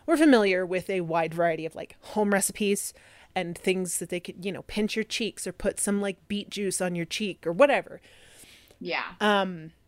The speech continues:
Speaker 2: Men too.
Speaker 1: Yeah. Well, yeah, but not in, not in the Victorian age as much as it was earlier, like the sixteen, seventeen hundreds.
Speaker 2: Yeah.
Speaker 1: But, pff, it's 'cause it was a very
Speaker 2: Still.
Speaker 1: moral, obsessed time.
Speaker 2: Yep.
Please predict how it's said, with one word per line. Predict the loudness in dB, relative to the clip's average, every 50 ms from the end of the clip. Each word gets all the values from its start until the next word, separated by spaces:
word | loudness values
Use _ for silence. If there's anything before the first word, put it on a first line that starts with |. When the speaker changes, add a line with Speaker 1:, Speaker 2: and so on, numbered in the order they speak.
| _ 2
Speaker 2:
Men | 4 4 4 4 2
too. | 2 4 6 8 8 6 6 2 -2 -6 -10 _ _ _ -8
Speaker 1:
Yeah. | -6 -6 -6 -8 _ 6
Well, | 8 8 8 8 6 0 -4 -4
yeah, | -2 0 0 0 0 2 4
but | 6 6 8
not | 8 8 8 8
in, | 6 4 2 -2 -2 0
not | 2 4 4 4
in | 2
the | 0
Victorian | -4 -6 -2 2 4 4 4 4 4 2 0
age | -4 -4 -2
as | -4 -4 -4 -6
much | -8 -8 -8 -8 -8
as | -8 -8 -8
it | -8 -8
was | -6 -6 -6 -8 -8
earlier, | -8 -8 -8 -8 -10 -10 -10 -8
like | -8 -8 -8 -8 -10
the | -12
sixteen, | -10 -10 -12 -12 -12 -12 -12 -8 -6
seventeen | -4 -6 -6 -6 -10 -12 -12
hundreds. | -12 -10 -10 -10 -10 -12 -14 -12
Speaker 2:
Yeah. | 2 6
Speaker 1:
But, | 6 6 6 4 -4 -14
pff, | -14 -14 -14 -16 -20 _ _ _ _ _ _ _ _
it's | -20 -16
'cause | -14 -12 -12 -12
it |
was | -12 -12 -8
a | -4
very | -2 -2 -2 -2
Speaker 2:
Still. | -2 0 2
Speaker 1:
moral, | 4 6 6 6 6 4 2 0 -4 -8 -18 -20 -20 -20 -20 _ _
obsessed | -6 -4 -2 -2 0 0 0 -2 -4 -6 -10 -12
time. | -12 -10 -10 -10 -10 -12 -14 -16 _ _ _ _ _ _ _ _ _ _ _ _ _ _ _ _ _ -16 -14 -12
Speaker 2:
Yep. | -12 -12 -12 -12 -12